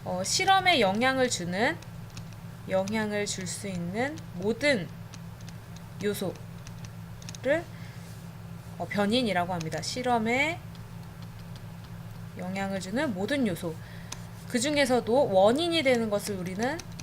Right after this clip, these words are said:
독립 변인이라고 하고 결과로, 결과, 결과로 그 원인에 따른 결과를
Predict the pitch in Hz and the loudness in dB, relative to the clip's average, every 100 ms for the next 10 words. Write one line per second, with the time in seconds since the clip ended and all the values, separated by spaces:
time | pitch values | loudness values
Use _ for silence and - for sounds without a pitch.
0 | - - - 214 233 302 - 226 214 202 | -12 -8 -2 2 2 2 2 0 2 0
1 | 190 185 180 175 170 202 302 339 - - | 2 4 4 0 2 4 4 2 -6 4
2 | 214 202 214 262 277 262 240 - - 202 | 6 6 8 10 10 8 4 -2 0 2
3 | 196 247 240 226 - - - - 208 208 | 4 8 6 6 -2 -10 -12 -6 2 4
4 | 214 233 240 302 - 240 233 185 214 254 | 8 8 8 4 2 4 6 6 6 4
5 | 254 247 220 220 214 180 180 185 190 320 | 2 4 4 4 0 0 2 2 6 6